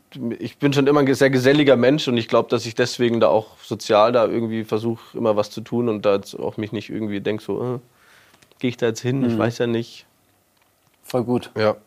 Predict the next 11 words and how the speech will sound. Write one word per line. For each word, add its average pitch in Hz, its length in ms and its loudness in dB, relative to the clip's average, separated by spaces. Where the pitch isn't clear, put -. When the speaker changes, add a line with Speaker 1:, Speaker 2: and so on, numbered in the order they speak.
Speaker 2:
Danke 127 240 -4
für 117 120 -4
dein 123 160 2
Engagement, 117 440 0
ich 104 60 -6
find's 113 180 -4
Speaker 1:
Ja, 120 80 6
Speaker 2:
mega. 110 320 0
Speaker 1:
gerne. - 280 -2
Speaker 2:
Hammer. 120 260 0
Ähm, 113 340 0